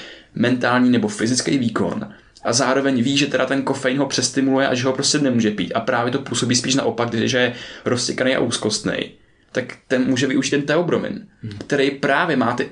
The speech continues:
Speaker 1: opačný funkce, ale stejně dokáže podpořit ty mentální funkce toho našeho těla, podobně jako kofein, protože má podobné složení.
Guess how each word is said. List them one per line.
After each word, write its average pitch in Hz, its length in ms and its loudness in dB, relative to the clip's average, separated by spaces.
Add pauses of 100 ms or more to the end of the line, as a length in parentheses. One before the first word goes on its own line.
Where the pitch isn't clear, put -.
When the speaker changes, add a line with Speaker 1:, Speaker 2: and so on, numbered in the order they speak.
Speaker 1:
opačný 120 840 0
funkce, 139 500 0
ale 123 320 0 (200)
stejně 117 680 0 (220)
dokáže 127 460 0
podpořit 135 600 -2
ty 117 80 0
mentální 113 540 2
funkce 104 360 0
toho 101 220 2
našeho 104 260 0
těla, 110 200 0
podobně 123 260 0
jako 131 120 -2
kofein, 190 340 0
protože 107 140 2
má 113 140 2
podobné 131 320 0
složení. 185 440 2